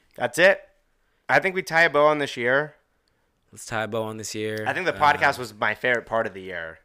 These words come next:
Speaker 2: Definitely. I wouldn't wanna do it with anyone
Speaker 1: Yeah,
Speaker 2: other than
Speaker 1: the
Speaker 2: my,
Speaker 1: memories
Speaker 2: my
Speaker 1: made were
Speaker 2: brother.
Speaker 1: out of control.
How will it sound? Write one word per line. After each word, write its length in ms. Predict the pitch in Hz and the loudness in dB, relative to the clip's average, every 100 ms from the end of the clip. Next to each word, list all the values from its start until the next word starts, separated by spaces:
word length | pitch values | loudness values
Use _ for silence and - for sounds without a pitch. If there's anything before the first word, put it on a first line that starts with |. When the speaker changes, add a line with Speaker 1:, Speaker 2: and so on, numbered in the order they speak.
| _ _ | _ _
Speaker 2:
Definitely. 420 | 92 87 92 92 | -10 -10 -12 -10
I 60 | 90 | -8
wouldn't 240 | 92 101 | -8 -8
wanna 180 | 98 95 | -10 -12
do 200 | 92 98 | -10 -10
it 40 | |
with 160 | 95 95 | -10 -10
anyone 200 | 98 120 | -8 -2
Speaker 1:
Yeah, 240 | 117 110 101 | 0 0 -2
Speaker 2:
other 100 | 98 | -4
than 80 | 95 | -2
Speaker 1:
the 80 | |
Speaker 2:
my, 40 | 139 | 4
Speaker 1:
memories 280 | 165 180 170 | 4 6 2
Speaker 2:
my 40 | 101 | 2
Speaker 1:
made 180 | 147 143 | 0 2
were 80 | |
Speaker 2:
brother. 160 | 131 120 | 2 4
Speaker 1:
out 60 | 120 | 2
of 60 | |
control. 560 | 120 110 113 104 92 | -2 -8 -4 -4 -4